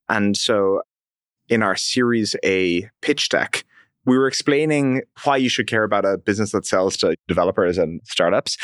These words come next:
And so we had a slide in there where we were like, "And obviously, you know, someone like Amazon will never use Stripe, but there's a lot of developers out there. There's a lot of startups. And so this can still be a big deal."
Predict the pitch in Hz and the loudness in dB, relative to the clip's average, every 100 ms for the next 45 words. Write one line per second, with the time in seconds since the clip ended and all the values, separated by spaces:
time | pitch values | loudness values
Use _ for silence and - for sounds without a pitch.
0 | - - 110 120 117 117 - 113 123 104 | -10 -6 -2 0 0 0 0 0 0 0
1 | 90 92 90 85 98 139 147 110 92 82 | 0 0 0 -2 -2 -4 -2 -2 -2 -2
2 | 120 104 - 98 98 73 76 71 76 73 | -4 -4 -2 0 0 0 0 0 0 -2
3 | 76 - - 80 95 - - - 127 123 | -2 -2 -2 -2 -2 -6 -8 -2 -2 0
4 | 131 160 196 156 165 190 143 113 117 104 | -2 0 -2 -2 -2 -2 -2 -2 -2 0
5 | 113 135 175 175 185 165 110 101 117 107 | -2 0 -2 -2 -2 -2 -2 -4 -4 -2
6 | 110 107 - 95 120 101 92 90 95 117 | -2 -2 -6 -2 0 0 0 0 0 0